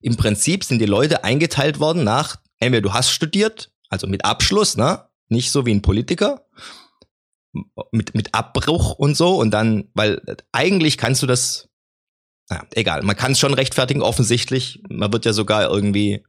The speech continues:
Wirtschaftsminister oder sonstiges Zeugs. Ähm, aber die Leute wollen, die teilen dich ein. Ist einfach so, ja. Hast du studiert oder nicht?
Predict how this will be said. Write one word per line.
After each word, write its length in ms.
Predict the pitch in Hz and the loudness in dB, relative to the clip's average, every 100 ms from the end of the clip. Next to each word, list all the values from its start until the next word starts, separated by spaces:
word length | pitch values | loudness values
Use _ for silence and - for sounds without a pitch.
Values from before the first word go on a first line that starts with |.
| - | -10
Wirtschaftsminister 840 | 92 - - - - - - - | -8 -8 -10 -10 -10 -10 -14 -14
oder 240 | - - _ _ _ | -14 -14 _ _ _
sonstiges 480 | - 85 - - - | -8 -8 -8 -10 -8
Zeugs. 380 | 55 - - - _ _ - - - - - _ - | -10 -10 -14 -18 _ _ -20 -20 -20 -20 -20 _ -4
Ähm, 360 | 107 110 110 | 0 2 0
aber 540 | 92 98 151 220 196 - - - _ _ _ _ _ _ _ _ - - _ _ _ _ _ - | 0 0 2 0 -4 -10 -20 -20 _ _ _ _ _ _ _ _ -14 -14 _ _ _ _ _ -2
die 40 | |
Leute 360 | 104 117 175 151 | 2 2 2 2
wollen, 320 | 127 156 151 - - | 2 0 -2 -8 -12
die 160 | 113 101 | -8 -4
teilen 300 | 113 165 175 | 0 2 2
dich 180 | 147 | 0
ein. 300 | 107 113 90 - _ _ _ - | 0 0 -2 -8 _ _ _ -6
Ist 100 | - | -2
einfach 240 | 95 90 87 | 0 -2 -6
so, 160 | 82 | -4
ja. 400 | 107 147 147 - _ _ | -2 -2 -4 -14 _ _
Hast 200 | 127 160 | -4 -2
du 40 | |
studiert 380 | 151 131 147 185 | 0 0 0 0
oder 140 | 127 110 | 2 2
nicht? 340 | 87 - | 0 -4